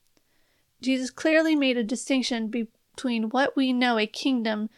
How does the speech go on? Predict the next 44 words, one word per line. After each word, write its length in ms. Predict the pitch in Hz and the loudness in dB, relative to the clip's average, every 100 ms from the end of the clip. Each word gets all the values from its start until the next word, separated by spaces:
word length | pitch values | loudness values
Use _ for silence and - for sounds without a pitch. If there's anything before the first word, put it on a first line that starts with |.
| _ | _
to 120 | - 220 | -4 0
be 220 | 262 240 | 2 2
and 140 | 220 | 2
look 160 | 254 262 | -2 0
like 260 | 220 202 | 0 -2
in 160 | 214 196 | -6 -6
this 220 | 196 - | -8 -6
world 320 | 208 196 208 - - - | -4 -4 -6 -10 -20 -2
and 200 | 254 254 | 2 4
what 180 | 240 226 | 2 0
his 320 | - 339 349 | -2 -2 -2
kingdom 680 | - - 226 196 220 196 226 - | -6 -4 -4 -4 -6 -8 -12 -6
looks 320 | 233 - - | -6 -4 -6
like 340 | 202 - - _ - - - | -6 -8 -14 _ -20 -20 -6
when 220 | 254 254 | 0 2
he 160 | 240 247 | 2 0
stated 640 | - 254 240 226 240 262 | 4 4 6 4 2 2
that, 340 | 226 208 214 - _ _ _ - | 0 0 -2 -6 _ _ _ -2
"My 280 | 233 247 320 | 2 4 4
kingdom 400 | - 269 254 240 | 2 0 0 0
is 220 | 247 226 | 0 -2
not 300 | 220 196 - | -4 -4 -6
from 240 | - 226 | -4 -2
this 260 | 226 240 - | -2 -4 0
world. 500 | 302 262 - - - _ - | 2 2 2 -4 -10 _ -2
If 200 | 254 - | -2 0
my 180 | 254 247 | 0 0
kingdom 480 | - 277 262 254 233 | 0 0 2 2 2
were 180 | 285 | 2
from 300 | 311 254 240 | 2 -2 -2
this 240 | 226 220 - | -2 -4 -4
world, 380 | 233 208 254 - | -2 0 -2 -4
my 180 | 262 269 | 2 2
servants 640 | 262 - 262 233 226 - - | 2 2 0 0 -4 -4 2
would 220 | 277 247 | 2 2
be 160 | 254 | -2
fighting 500 | 214 220 208 233 254 262 | 0 -2 0 -2 -2 -4
to 140 | 277 | -4
keep 320 | - 302 285 | -2 -2 0
me 140 | 302 285 | 0 0
from 440 | - 247 247 240 | 2 2 2 0
being 340 | 240 226 208 | -2 -2 -2
handed 520 | 220 - 247 254 320 294 | -6 -4 -2 0 2 4
over 540 | 240 226 220 233 | 4 2 0 -2